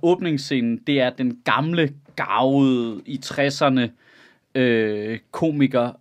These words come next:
redaktør, instruktør, som sidder og kigger på dem, der laver nogle latterlige parodier live på T V, og så smelter han bare. Så går han bare ind foran. Altså ind foran kameraet. Og bare, "Stop, stop det fucking lort der. Det har jo ikke nogen tænder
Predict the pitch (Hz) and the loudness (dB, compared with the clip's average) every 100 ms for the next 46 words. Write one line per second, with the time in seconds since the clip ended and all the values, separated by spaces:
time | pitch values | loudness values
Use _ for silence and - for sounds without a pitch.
0 | - 131 123 - - 151 123 92 120 117 | -4 -2 -2 -4 -6 -4 -4 -4 -8 -8
1 | 123 - - 127 92 - _ - 139 - | -12 -12 -8 -8 -8 -16 _ -10 -10 -8
2 | 147 139 - 135 123 - 127 117 120 113 | -10 -10 -10 -10 -12 -12 -8 -8 -6 -4
3 | 110 110 110 110 - - - - - 104 | -4 -4 -6 -10 -14 -18 -16 -18 -14 -10
4 | 101 98 - 107 101 - 117 104 95 104 | -10 -10 -10 -10 -10 -14 -12 -8 -8 -8
5 | - - - 110 107 - _ _ _ - | -10 -12 -10 -10 -12 -16 _ _ _ -12
6 | - 127 131 110 113 107 92 90 - _ | -12 -8 -6 -6 -6 -10 -12 -18 -20 _
7 | _ _ _ 127 123 113 107 113 - 135 | _ _ _ -12 -8 -8 -6 -6 -2 -4
8 | 135 - 127 120 92 - _ _ _ _ | -6 -6 -2 -2 -4 -12 _ _ _ _
9 | _ _ _ _ _ _ _ _ _ 127 | _ _ _ _ _ _ _ _ _ -2
10 | 135 143 135 120 113 117 101 92 - _ | 0 2 0 0 -6 -8 -12 -14 -18 _
11 | _ - 127 110 - 151 143 - - - | _ -8 -6 -2 2 0 0 -10 -16 -14
12 | 87 - - - - - - 95 - 110 | -16 -18 -20 -20 -20 -20 -20 -20 -20 -20
13 | - 95 - 82 95 95 - 95 98 - | -20 -20 -18 -14 -12 -12 -12 -14 -14 -16
14 | 110 104 | -16 -16